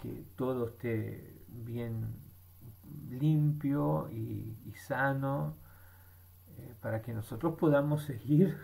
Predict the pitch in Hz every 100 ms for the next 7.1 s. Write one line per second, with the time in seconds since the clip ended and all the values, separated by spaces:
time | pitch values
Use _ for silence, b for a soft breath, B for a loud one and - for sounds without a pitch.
0 | - 151 - - - - - 117 117 113
1 | 113 - 110 120 113 131 135 156 160 131
2 | 120 113 131 127 127 113 123 117 135 165
3 | 123 110 110 113 117 123 147 - - -
4 | 151 190 202 - 160 151 143 - - B
5 | B B B - - - - 196 233 240
6 | 220 180 180 175 160 - 190 180 175 180
7 | -